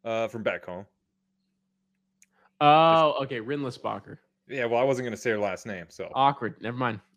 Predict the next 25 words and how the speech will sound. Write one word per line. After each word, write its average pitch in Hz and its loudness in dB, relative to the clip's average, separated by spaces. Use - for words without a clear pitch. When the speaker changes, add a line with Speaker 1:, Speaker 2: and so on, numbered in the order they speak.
Speaker 2:
All 143 4
right, - 4
<laughs> - -10
moving 151 6
on. 127 2
Uh, 170 6
but 185 -2
yeah, 180 0
that's 156 -6
hilarious. 143 -4
Um, 156 2
Speaker 1:
It 113 -2
was 110 -2
funny, 104 -4
dude. 98 -4
Speaker 2:
Atlas 151 2
Tactical, 151 0
all 156 0
kinds 110 -4
of 117 -2
protection. 113 -2
Speaker 1:
Yeah, 104 -6
whatever 127 0
you 127 -4
need. 117 -2